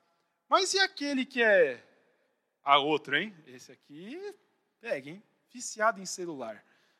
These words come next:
Você já colocou no seu uma trava pra se passar de trinta minutos e o seu Instagram parar de deixar você ver e você ter que clicar de novo? Experimenta fazer isso, pra ver quantas vezes você vai ter que clicar de novo. Eu tô quase tirando esse negócio, não aguento mais clicar de novo.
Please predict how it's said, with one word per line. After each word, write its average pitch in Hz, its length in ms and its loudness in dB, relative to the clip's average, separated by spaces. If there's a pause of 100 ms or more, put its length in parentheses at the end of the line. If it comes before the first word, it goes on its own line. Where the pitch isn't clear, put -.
(240)
Você 233 140 -18
já 233 120 0
colocou 190 460 -2
no 147 120 -4
seu 151 320 -6
uma 131 240 -4
trava 135 480 4
pra 131 300 -6
se 143 140 -12
passar 135 260 -14
de 131 80 -12
trinta 143 320 -6
minutos 127 440 -6
e 123 40 -14
o 117 40 -6
seu 123 360 -6 (260)
Instagram 127 580 -10
parar 127 320 -4
de 117 360 -10 (460)
deixar 127 260 -8
você 123 260 -6
ver 131 200 -6
e - 20 -4
você 127 240 -10
ter 135 120 -18
que 123 200 -14 (300)
clicar 143 360 4
de 127 120 -12
novo? 156 340 0 (300)
Experimenta 370 640 4
fazer 165 300 4
isso, - 340 2 (340)
pra 165 100 -4
ver 175 120 0
quantas 247 320 -4
vezes 202 140 -4
você 185 80 -4
vai 170 60 -4
ter 175 100 -8
que - 100 -20
clicar 147 320 2
de 139 80 -6
novo. 123 260 -8 (120)
Eu 135 120 -12
tô 190 80 -8
quase 403 300 4
tirando 180 400 4
esse - 120 -4
negócio, 143 300 -2
não 214 80 2
aguento 214 400 0
mais 165 220 6
clicar 170 280 8
de 160 120 0
novo. 135 280 -2